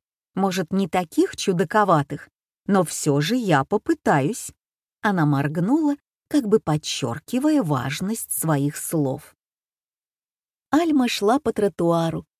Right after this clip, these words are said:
огибавшему перекресток, и чувствовала, как в животе закипает злость. Никогда еще ярость не нарастала в ней так быстро, за такое короткое время.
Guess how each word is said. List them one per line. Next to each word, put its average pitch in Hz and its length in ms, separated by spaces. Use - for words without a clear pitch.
огибавшему 190 800
перекресток, 165 960
и 226 100
чувствовала, 202 760
как 214 240
в 175 40
животе 180 720
закипает 202 760
злость. 165 680
Никогда 214 560
еще 185 400
ярость 185 560
не 185 140
нарастала 185 640
в 175 80
ней 185 320
так 175 240
быстро, 165 580
за 214 200
такое 220 400
короткое 226 680
время. 190 460